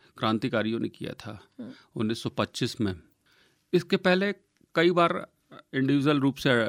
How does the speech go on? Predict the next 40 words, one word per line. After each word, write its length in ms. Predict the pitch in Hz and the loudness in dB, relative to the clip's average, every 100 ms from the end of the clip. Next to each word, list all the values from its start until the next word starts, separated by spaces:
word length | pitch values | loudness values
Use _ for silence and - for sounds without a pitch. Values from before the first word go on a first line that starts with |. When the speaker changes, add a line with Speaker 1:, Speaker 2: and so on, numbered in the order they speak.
| 98 110 - _ _ _ _ _ _ - | -2 -10 -14 _ _ _ _ _ _ -2
Speaker 1:
अटैक 340 | 110 127 - - | 2 2 0 0
किए 180 | 151 143 | 0 0
क्रांतिकारियों 800 | - 135 117 135 123 120 131 131 | -2 0 0 0 0 2 0 0
ने, 260 | 180 175 - | 0 -2 -4
लेकिन 280 | 170 165 185 | 0 0 2
ये 240 | 180 180 202 | 2 4 4
जो 120 | 196 | 2
अटैक 320 | 139 156 160 - | 2 0 -2 0
था 140 | 139 120 | 0 2
ब्रिटिश 460 | 110 139 160 - | 2 0 0 -2
हुकूमत 380 | 135 160 160 175 - | 0 4 4 4 -2
पे, 140 | 196 190 | -2 0
ये 140 | 190 | 0
सीधा 540 | 165 - 175 170 170 160 | -2 -2 0 2 4 2
अटैक 260 | - 101 | 0 -6
था। 440 | - - 98 87 _ | -8 -18 -18 -18 _
Speaker 2:
हम्म, 140 | 254 262 | 0 0
हम्म। 240 | 247 233 | 0 -4
Speaker 1:
इसका 400 | 139 - 160 147 | -6 -2 -2 -2
जिन्होंने 480 | 123 123 135 139 165 | -4 0 0 2 0
भाग 280 | 110 104 120 | 0 -2 2
लिया 220 | 147 143 | 2 2
इस 180 | 113 - - - | 0 -6 -14 -6
आंदोलन 400 | 113 113 120 123 | -4 -2 -2 -2
में 120 | 127 | -2
महान 320 | 113 107 117 | -4 -4 -6
क्रांतिकारियों 680 | - 110 104 117 113 110 120 | -4 -6 -4 -4 -2 -2 -2
ने, 80 | 165 | -2
उन्हें 320 | 160 180 175 - - - - | -2 -2 -4 -10 -20 -20 -6
परिणाम 320 | 135 127 147 156 | 0 2 2 4
मालूम 320 | 139 156 170 | 4 4 2
था 120 | 175 | 2
कि 100 | 170 | 2
देर 200 | 135 151 | 2 0
सवेर 340 | - 151 165 | 0 0 0
जब 220 | 151 135 135 | 2 0 2
भी 80 | |
पकड़े 340 | 190 151 143 143 | 0 0 -2 0
जाएंगे 320 | 135 127 151 | 0 0 -2
तो 280 | - 143 | -2 -2